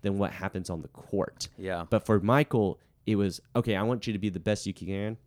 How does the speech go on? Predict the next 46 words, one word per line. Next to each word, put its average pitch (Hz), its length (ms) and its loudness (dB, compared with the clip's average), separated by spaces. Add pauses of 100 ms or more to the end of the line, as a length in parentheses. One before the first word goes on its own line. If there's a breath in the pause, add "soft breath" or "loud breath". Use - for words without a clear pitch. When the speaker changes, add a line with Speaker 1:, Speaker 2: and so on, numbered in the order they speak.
Speaker 1:
be, - 100 -2
so - 180 -2
that 92 120 2
you 98 160 0
can 92 280 -2
help 110 200 0
me 104 160 0
the 92 100 -2
most 92 380 0
on 87 160 -4
the - 60 -10
court," - 400 -10
in 87 100 -4
a - 60 -2
Speaker 2:
Yeah. 95 120 0
Speaker 1:
sense. 87 300 -6
I 104 80 -6
don't 113 140 -4
know. 82 240 -8
Did 120 120 -6
you 170 60 -2
pick 190 180 -2
up 175 140 -2
on 175 140 -2
that 160 140 -2
at 151 80 -2
all? 147 160 -2 (120)
You 165 100 2
can 208 120 0
disagree 120 340 -2
Speaker 2:
Yeah. 104 140 6
Speaker 1:
with 90 60 -2
me 98 100 0
as 90 180 -4
well, 101 160 2
Speaker 2:
Yeah. 98 140 0
Speaker 1:
because 92 160 -2
I'm 107 100 2
being 107 260 2 (320 soft breath)
kinda 151 200 4
critical 110 680 0
of 98 220 2
the 90 80 -4
goat. 64 260 -4 (100)
Speaker 2:
Yeah, 87 300 -2 (100)
he, 117 460 -6